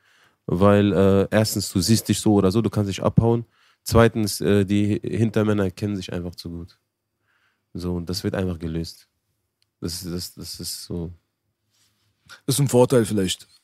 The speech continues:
Speaker 2: dass
Speaker 1: Ja.
Speaker 2: man noch so ein bisschen zu eng aneinander sitzt. Das würde ich auch wahrscheinlich dann so erklären, warum es im Ruhrpott anders ist. Weil Ruhrpott an und für sich,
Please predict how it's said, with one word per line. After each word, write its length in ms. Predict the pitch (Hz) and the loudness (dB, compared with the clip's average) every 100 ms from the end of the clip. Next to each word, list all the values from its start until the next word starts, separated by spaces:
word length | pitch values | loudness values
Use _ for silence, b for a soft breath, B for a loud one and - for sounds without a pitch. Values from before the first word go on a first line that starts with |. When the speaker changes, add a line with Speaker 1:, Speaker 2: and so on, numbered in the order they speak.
| _ | _
Speaker 2:
dass 140 | 110 | 0
Speaker 1:
Ja. 60 | 95 | 2
Speaker 2:
man 120 | 98 | 4
noch 180 | 123 117 | 2 2
so 80 | 135 | 2
ein 60 | 120 | 0
bisschen 380 | 117 123 113 - | 0 0 -2 -4
zu 160 | 131 | -4
eng 320 | 107 113 104 | 0 0 0
aneinander 400 | 85 104 104 117 | -2 -2 0 0
sitzt. 280 | 107 95 - | 0 0 0
Das 160 | 123 131 | 0 2
würde 160 | 135 | 0
ich 80 | 117 | 2
auch 200 | 113 117 | -2 0
wahrscheinlich 380 | 120 117 123 117 | -2 0 0 0
dann 180 | 120 110 | 0 0
so 220 | 101 123 | 2 2
erklären, 520 | 95 113 113 113 113 | 2 0 0 0 0
warum 220 | 104 107 | 0 -2
es 100 | 110 | -2
im 220 | 101 98 - | -2 -4 -6
Ruhrpott 440 | 104 110 113 104 85 | -2 -2 0 -4 -4
anders 260 | 95 90 | -6 -6
ist. 180 | 82 - | -8 -6
Weil 120 | 101 | -4
Ruhrpott 460 | 101 113 117 117 - | -2 -2 0 -2 -2
an 120 | 110 | -6
und 120 | 110 | -6
für 80 | 107 | -6
sich, 240 | 101 123 | -6 -6